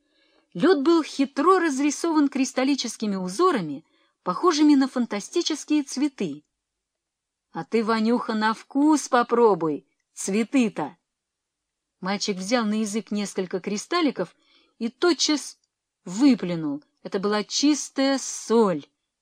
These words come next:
выделенная замёрзшей морской водой. Кристаллики соли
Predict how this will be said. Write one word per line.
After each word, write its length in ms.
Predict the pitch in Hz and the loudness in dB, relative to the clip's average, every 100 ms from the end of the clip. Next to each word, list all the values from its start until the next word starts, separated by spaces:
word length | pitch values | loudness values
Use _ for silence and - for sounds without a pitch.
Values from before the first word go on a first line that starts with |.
| _ _ _ _ _ | _ _ _ _ _
выделенная 760 | 160 269 233 247 233 220 208 | -2 0 2 0 0 -2 -6
замёрзшей 680 | 170 175 175 220 226 - 196 | -6 -6 -4 -4 -4 -6 -6
морской 500 | 175 160 - - 180 | -6 -8 -10 -6 -6
водой. 560 | 165 170 160 165 139 _ _ _ _ _ _ _ _ _ _ _ _ _ _ _ _ _ _ - | -4 -8 -6 -6 -6 _ _ _ _ _ _ _ _ _ _ _ _ _ _ _ _ _ _ -2
Кристаллики 680 | 190 220 294 294 277 - | 0 2 6 8 8 4
соли 580 | 233 - 294 302 277 262 | -2 6 8 10 10 8